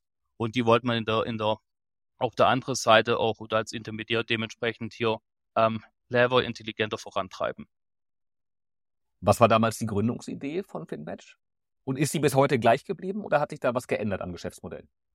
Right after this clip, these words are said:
Speaker 1: Das Geschäftsmodell entwickelt sich immer weiter. Ich glaub, da die Intervallen zwischen,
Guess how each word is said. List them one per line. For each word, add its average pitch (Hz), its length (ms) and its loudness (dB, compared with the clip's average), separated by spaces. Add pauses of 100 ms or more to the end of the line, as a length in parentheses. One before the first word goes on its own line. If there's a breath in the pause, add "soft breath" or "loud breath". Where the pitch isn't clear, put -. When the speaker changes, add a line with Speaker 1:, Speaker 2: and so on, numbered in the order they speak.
(120)
Speaker 1:
Das - 160 -4
Geschäftsmodell 156 640 6
entwickelt 123 380 -2
sich 113 140 -6
immer 110 220 -6
weiter. 110 300 6
Ich 104 60 -10
glaub, - 240 -6
da 113 120 0
die 98 160 -8
Intervallen 117 540 2
zwischen, 113 400 -8